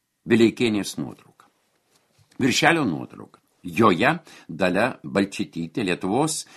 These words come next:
geriausia mūsų bibliotekininkė, dirbanti lab. Moteris jauno ir vidutinio amžiaus, vidutinio kūno sudėjimo, šviesių trumpų,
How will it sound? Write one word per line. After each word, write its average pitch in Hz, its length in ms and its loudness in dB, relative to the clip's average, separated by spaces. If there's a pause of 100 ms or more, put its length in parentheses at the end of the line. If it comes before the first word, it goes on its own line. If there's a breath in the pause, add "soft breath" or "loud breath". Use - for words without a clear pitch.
geriausia 107 640 2
mūsų 95 320 -2
bibliotekininkė, 104 1040 -2
dirbanti 135 720 0 (220 soft breath)
lab. - 420 -6 (680 soft breath)
Moteris 160 480 4
jauno 165 540 4
ir 110 100 4
vidutinio 139 720 2
amžiaus, 113 680 2
vidutinio 143 560 -2
kūno 90 300 0
sudėjimo, 101 640 -2
šviesių 127 460 0
trumpų, 101 540 -2